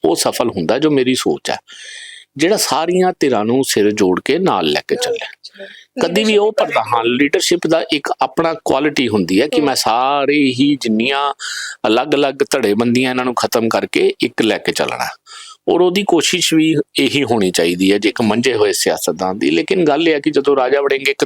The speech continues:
Speaker 1: ਧਿਰ ਬਣ ਗਏ ਪ੍ਰਤਾਪ ਬਾਜਵੇ ਨਾਲ, ਤੇ ਉਸ ਤੋਂ ਬਾਅਦ ਲੱਗਿਆ ਕਿ ਬਾਕੀ ਧਿਰਾਂ ਨੂੰ ਤਾਂ ਨ-, ਲੱਗਦਾ ਹੀ ਕੀ ਹੈ ਕਿ ਰਾਜਾ ਵੜਿੰਗ ਜਿਹੜਾ ਉਹ ਕਾਂਗਰਸ ਦਾ ਫਾਇਦਾ ਨਹੀਂ ਕਰ ਰਹੇ, ਨੁਕਸਾਨ ਕਰ ਰਹੇ, ਕਿਉਂਕਿ ਧਿਰ ਨਹੀਂ ਕਦੀ ਬਣਨਾ ਚਾਹੀਦਾ, ਸਾਰਿਆਂ ਦਾ ਸਰਬ ਸਾਂਝਾ ਪ੍ਰਧਾਨ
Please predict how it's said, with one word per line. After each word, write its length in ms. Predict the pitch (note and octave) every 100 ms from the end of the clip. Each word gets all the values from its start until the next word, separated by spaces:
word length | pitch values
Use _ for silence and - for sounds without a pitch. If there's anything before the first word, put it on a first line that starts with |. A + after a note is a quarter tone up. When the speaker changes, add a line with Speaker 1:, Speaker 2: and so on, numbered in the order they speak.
| -
Speaker 1:
ਧਿਰ 220 | - F3+
ਬਣ 220 | C3 C#3 F#2+
ਗਏ 100 | G#2
ਪ੍ਰਤਾਪ 380 | - - F2
ਬਾਜਵੇ 340 | F2 E2 D#2+ E2
ਨਾਲ, 180 | D#2+ - - - - - - - - -
ਤੇ 80 | D3
ਉਸ 260 | - -
ਤੋਂ 120 | - F#3
ਬਾਅਦ 200 | F#3 F#3+
ਲੱਗਿਆ 380 | D3 C#3 E3+
ਕਿ 120 | D#3+ E3
ਬਾਕੀ 340 | C#3+ - D#3+
ਧਿਰਾਂ 280 | D#3 D3 B2+
ਨੂੰ 140 | C#3+
ਤਾਂ 120 | D3
ਨ-, 180 | D3 C3 - - C3+
ਲੱਗਦਾ 320 | C3+ C3+ D3+
ਹੀ 140 | C#3+
ਕੀ 180 | C3 C3+
ਹੈ 40 | C3+
ਕਿ 220 | D3 C3+
ਰਾਜਾ 200 | A#2+ G#2+
ਵੜਿੰਗ 260 | A2 A2+ A2
ਜਿਹੜਾ 320 | G#2+ G2 B2 - - - - -
ਉਹ 100 | -
ਕਾਂਗਰਸ 420 | - B2 A#2+ C3+ C#3+
ਦਾ 100 | C3
ਫਾਇਦਾ 440 | - A#2+ B2+ B2+
ਨਹੀਂ 140 | G#2
ਕਰ 180 | F#2+ F#2
ਰਹੇ, 200 | F#2 C#3+
ਨੁਕਸਾਨ 520 | E3 C3+ - B2 B2
ਕਰ 140 | G#2+ F2
ਰਹੇ, 140 | A2+
ਕਿਉਂਕਿ 260 | C#3+ D#3+ F#3+ -
ਧਿਰ 220 | G3+ D#3
ਨਹੀਂ 180 | E3+ C#3+
ਕਦੀ 220 | C3+ B2+
ਬਣਨਾ 280 | A#2 A2 G2+
ਚਾਹੀਦਾ, 320 | G#2+ B2+ G#4+
ਸਾਰਿਆਂ 560 | A4+ - D3+ E3+ A#3 A#3+
ਦਾ 100 | A3
ਸਰਬ 280 | - E3+ F3
ਸਾਂਝਾ 320 | D#3+ D#3+ E3
ਪ੍ਰਧਾਨ 360 | D3+ B2+ F2+